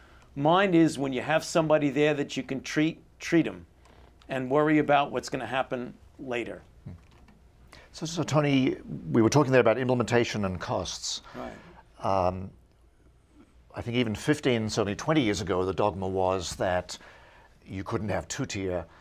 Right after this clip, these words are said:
Speaker 2: pricing for antiretrovirals.
Speaker 1: Oh, that's
Speaker 2: Uh, now we have multi-tier pricing.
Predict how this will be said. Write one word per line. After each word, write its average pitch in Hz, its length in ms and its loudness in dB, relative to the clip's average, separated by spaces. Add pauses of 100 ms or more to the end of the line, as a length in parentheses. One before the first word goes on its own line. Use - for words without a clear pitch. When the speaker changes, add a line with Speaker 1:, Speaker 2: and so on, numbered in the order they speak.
(280)
Speaker 2:
pricing 95 460 -4
for 98 200 -6
antiretrovirals. 90 1120 -4
Speaker 1:
Oh, 55 120 -14
that's 90 160 -8
Speaker 2:
Uh, 85 340 -10
now 95 220 -2
we 95 160 -2
have 87 240 -6
multi-tier 95 480 -2
pricing. 82 400 -8